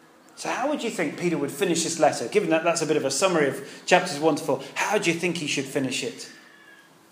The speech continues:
Well, you kind of heard it already, so I'm not gonna give it away. But you, you, your inclination would be, you know, um, you wanna kind of think, "Should we get our own back? You know, a bit of suffering. Let's get our own back on them, shall we?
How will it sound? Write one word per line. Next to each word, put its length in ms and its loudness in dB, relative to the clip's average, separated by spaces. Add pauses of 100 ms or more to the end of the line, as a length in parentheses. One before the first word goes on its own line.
(140)
Well, 240 10
you 160 2
kind 180 -2
of 80 -2
heard 160 4
it 140 2
already, 280 2
so 160 -2
I'm 80 2
not 120 0
gonna 100 -2
give 140 -2
it 40 2
away. 180 2
But 140 -2
you, 140 -4 (160)
you, 120 10
your 300 6
inclination 680 2
would 160 2
be, 480 4
you 80 6
know, 200 6
um, 240 2 (540)
you 140 -8
wanna 260 -2
kind 160 -6
of 80 -4
think, 180 -2 (280)
"Should 140 -10
we 60 -8
get 140 0
our 140 4
own 160 2
back? 340 0 (680)
You 120 -10
know, 120 -6
a 40 -10
bit 100 -6
of 100 0
suffering. 460 -2
Let's 140 0
get 160 0
our 100 4
own 140 4
back 180 6
on 140 4
them, 220 4
shall 260 4
we? 140 4